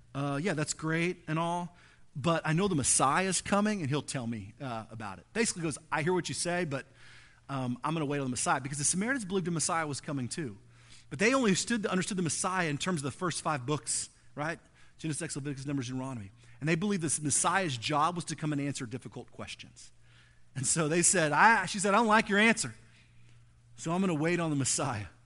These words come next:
He'll tell me." And Jesus looks right at her, and one of only two times in all of Scripture before he stands trial before Pilate, he looks at her and he says,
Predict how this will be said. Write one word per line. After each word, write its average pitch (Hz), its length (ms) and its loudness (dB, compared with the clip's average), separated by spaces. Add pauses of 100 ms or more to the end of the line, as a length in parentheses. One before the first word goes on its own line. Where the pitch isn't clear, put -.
(440)
He'll 180 140 -2
tell 110 260 -8
me." 98 100 -16 (760)
And 120 100 -8
Jesus 165 340 -4
looks 165 240 -6
right 147 200 2
at 120 140 -2
her, 123 180 -6 (280)
and 143 140 0
one 165 120 6
of 160 80 2
only 147 180 2
two - 220 -2
times 151 380 0
in 131 60 -4
all 156 200 0
of 196 200 -6 (320)
Scripture - 500 -2
before 151 360 -4
he 135 80 0
stands 165 400 -4
trial 175 240 0
before 156 240 -6
Pilate, 127 440 -6
he 139 80 -8
looks 139 260 -6
at 139 80 -6
her 131 80 -4
and 127 80 -4
he 123 60 -4
says, 120 500 -6